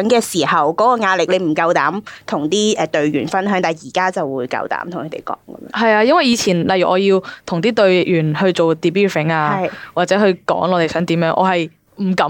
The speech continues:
Speaker 2: 講嘅。
Speaker 1: 係。
Speaker 2: 但係到而家我就會真係好明確話畀大家聽，我哋今日要點樣做咯。
Speaker 1: 係。噉你覺得使唔使去，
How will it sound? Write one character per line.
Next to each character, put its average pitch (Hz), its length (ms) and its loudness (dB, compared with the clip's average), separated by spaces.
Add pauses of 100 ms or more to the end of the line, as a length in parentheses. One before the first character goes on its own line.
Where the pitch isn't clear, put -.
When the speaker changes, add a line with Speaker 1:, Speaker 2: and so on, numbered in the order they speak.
(100)
Speaker 2:
講 170 260 4
嘅。 185 160 2
Speaker 1:
係。 214 340 0 (240)
Speaker 2:
但 220 140 0
係 214 240 0
到 220 120 0
而 202 200 2
家 233 260 4
我 196 100 2
就 175 280 2
會 170 560 2 (220)
真 254 140 2
係 220 40 2
好 196 100 0
明 196 200 2
確 180 120 0
話 160 100 2
畀 170 120 2
大 175 140 0
家 165 120 -2
聽， 175 260 -2
我 170 140 0
哋 160 80 0
今 180 120 -2
日 165 100 0
要 160 60 0
點 156 120 -2
樣 156 180 -2
做 160 160 -2
咯。 - 140 -2
Speaker 1:
係。 202 380 -6 (220)
噉 - 60 -2 (140)
你 330 60 2
覺 285 60 4
得 392 160 2
使 - 160 -2
唔 269 140 0
使 214 80 -4
去， 185 480 0